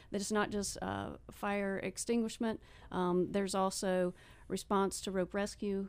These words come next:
confined space. There could be trench emergencies, uh, collapsed buildings.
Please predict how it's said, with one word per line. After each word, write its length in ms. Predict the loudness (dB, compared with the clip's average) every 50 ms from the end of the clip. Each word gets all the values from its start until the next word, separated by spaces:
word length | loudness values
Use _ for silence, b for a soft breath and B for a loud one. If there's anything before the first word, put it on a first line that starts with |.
| -4
confined 460 | -2 -2 0 0 2 2 2 4 2 2
space. 600 | 0 -2 0 0 2 0 0 -2 -2 -4 -6 -8 -10 -10
There 100 | -8 -8
could 140 | -4 -4 -2
be 80 | -2 -2
trench 360 | -2 -2 -2 -2 -2 -2 -2
emergencies, 760 | -2 -2 -2 -2 -4 -6 -6 -6 -4 -4 -4 -4 -6 -8 -12 b b b b b b b
uh, 340 | -4 -4 -2 -2 -2 -4 -4 -8 -10 -14 -18 -18 -16 -14 -10
collapsed 540 | -4 0 2 4 4 4 2 0 -6 -4 0
buildings. 520 | 0 0 0 0 0 0 0 -2 -4 -4